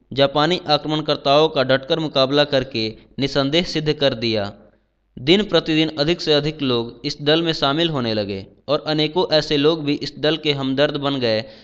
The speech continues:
जो खुद मार्क्सवादी लेनिनवादी नहीं थे। इन लोगों ने समझा कि देश का भविष्य साम्यवादियों के हाथों में सुरक्षित था। गृह युद्ध के अंत के करीब जब कुओमिंतांग की सैनिक शक्ति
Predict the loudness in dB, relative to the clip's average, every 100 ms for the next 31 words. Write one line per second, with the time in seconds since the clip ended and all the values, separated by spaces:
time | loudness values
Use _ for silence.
0 | -8 -4 -2 -2 0 0 0 -2 0 2
1 | 2 2 2 2 2 2 2 -2 -4 -6
2 | -12 -14 -18 _ _ -4 2 4 4 4
3 | 2 0 0 0 0 0 0 0 0 -2
4 | 0 2 2 0 -6 -10 -18 -20 -6 0
5 | 2 4 4 6 2 2 0 0 0 -2
6 | -2 -2 -4 -6 -12 -10 -10 -10 -18 _
7 | _ -10 -2 2 4 4 2 0 0 0
8 | -2 -4 -4 -2 2 2 0 -4 -12 _
9 | -4 0 0 0 0 2 2 2 2 0
10 | -4 -2 0 0 -2 -8 -8 -12 -10